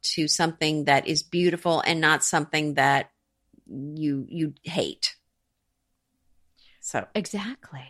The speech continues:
Speaker 1: because it's red brick that you don't like or something, you know.
Speaker 2: Exactly. So,
Speaker 1: Yeah.
Speaker 2: uh, and
Speaker 1: Not
Speaker 2: if
Speaker 1: that
Speaker 2: any
Speaker 1: there's anything wrong with red brick. If you
Speaker 2: Yeah.
Speaker 1: have it and you love it,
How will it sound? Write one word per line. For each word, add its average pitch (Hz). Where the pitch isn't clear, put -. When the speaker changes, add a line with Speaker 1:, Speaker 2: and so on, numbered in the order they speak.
Speaker 1:
because 175
it's -
red 165
brick 151
that 143
you 139
don't 117
like 64
or -
something, -
you 110
know. 220
Speaker 2:
Exactly. 233
So, 202
Speaker 1:
Yeah. 202
Speaker 2:
uh, 226
and 247
Speaker 1:
Not 277
Speaker 2:
if 392
Speaker 1:
that 466
Speaker 2:
any 285
Speaker 1:
there's 440
anything 415
wrong 381
with 392
red 311
brick. -
If 202
you 254
Speaker 2:
Yeah. 269
Speaker 1:
have 262
it 302
and 240
you 254
love 226
it, -